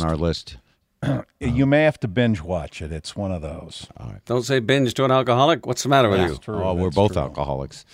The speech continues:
Speaker 2: You are the one who can pleasantly smoke a little herb and, uh,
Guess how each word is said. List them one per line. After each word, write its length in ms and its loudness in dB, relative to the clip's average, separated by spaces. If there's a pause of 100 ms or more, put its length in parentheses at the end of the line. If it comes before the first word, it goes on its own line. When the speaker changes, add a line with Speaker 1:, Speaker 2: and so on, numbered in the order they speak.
(520)
Speaker 2:
You 320 6
are 140 4
the 100 4
one 180 2
who 120 2
can 180 -4
pleasantly 960 0
smoke 360 0
a 40 4
little 260 2
herb 360 2
and, 340 -6
uh, 260 -10